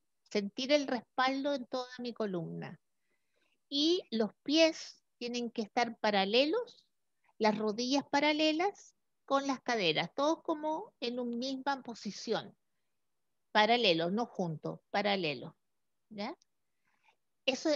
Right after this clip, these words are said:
es la posición que me va a ayudar. Los hombros también están atrás y abajo, no están así,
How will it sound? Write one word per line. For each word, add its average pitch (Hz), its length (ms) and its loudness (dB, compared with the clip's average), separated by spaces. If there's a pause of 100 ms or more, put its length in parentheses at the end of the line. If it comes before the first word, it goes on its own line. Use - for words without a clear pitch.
es 262 140 0
la 254 160 0
posición 277 580 -4
que 277 140 -2
me 220 180 -2
va 220 120 2
a 226 100 2
ayudar. 226 420 2
Los 208 160 -2
hombros 214 380 -4
también 208 560 -2 (220)
están 202 500 0 (140)
atrás 226 800 0
y 285 360 -4 (220)
abajo, 180 640 -2 (200)
no 202 100 -6
están 240 260 -8
así, 185 420 -6